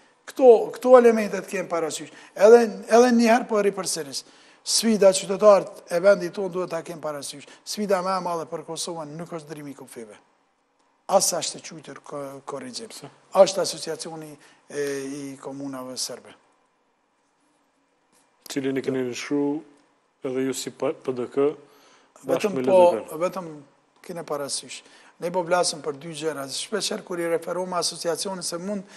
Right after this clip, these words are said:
Speaker 1: mas dy vite të vi në, e, këtë studia të më thoni ju e përmendshit, e, se asociacioni i komunave serbe, e, nuk duhet të ndodhë. Po flas me kompetenca ekzekutive.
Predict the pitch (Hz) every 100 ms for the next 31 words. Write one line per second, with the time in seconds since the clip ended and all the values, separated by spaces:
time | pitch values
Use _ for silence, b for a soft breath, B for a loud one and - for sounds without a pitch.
0 | B B - 185 - 160 214 202 202 208
1 | 180 165 202 190 175 175 180 175 - B
2 | B 160 175 165 160 - 196 - 220 208
3 | 190 180 175 170 170 202 175 165 160 151
4 | 160 160 160 151 165 156 - - _ -
5 | 160 165 160 156 - 165 160 156 - _
6 | _ _ - 151 170 156 156 180 165 151
7 | 165 165 160 151 - 160 151 156 156 b
8 | b b 151 151 151 156 160 156 165 170
9 | 165 156 147 135 - _ _ _ _ _
10 | - - 175 175 165 143 139 135 156 143
11 | 139 139 143 123 - 117